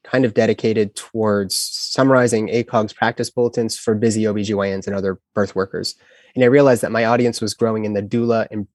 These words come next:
and midwife community so much because I was speaking about holistic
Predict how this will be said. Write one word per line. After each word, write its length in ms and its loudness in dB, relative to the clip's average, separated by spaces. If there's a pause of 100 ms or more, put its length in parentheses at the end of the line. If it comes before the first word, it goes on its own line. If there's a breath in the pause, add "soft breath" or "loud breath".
and 180 -4
midwife 400 4
community 440 -4
so 280 0
much 340 0
because 180 -2
I 60 2
was 180 -2
speaking 420 0
about 320 0
holistic 500 0